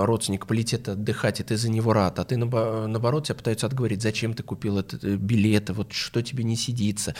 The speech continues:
И ты уже начинаешь сам паниковать, переживать. Как психолог, безусловно, я могу сказать, что здесь зачастую требуется терапия,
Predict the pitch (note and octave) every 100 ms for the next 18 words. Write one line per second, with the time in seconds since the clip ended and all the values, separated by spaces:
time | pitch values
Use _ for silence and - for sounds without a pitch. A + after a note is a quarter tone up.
0 | - - - - F#3 F#3+ D3+ D#3 C#3+ D#3
1 | D3+ - D3 C#3 B2 C3+ A#2 D#3 F3 -
2 | B2+ B2 B2+ D3+ F#3+ - - - - D3
3 | - E3+ - C4+ B3 D#3+ C3 D3+ E3 -
4 | E3+ A#2+ G2 G2+ G#2 G#2 A2 G#2+ - G#2+
5 | A#2+ A2+ F#2+ - A#2 - A2+ B2 A#2+ G2+
6 | - - - G2 G2 D3 E3 E3 D#3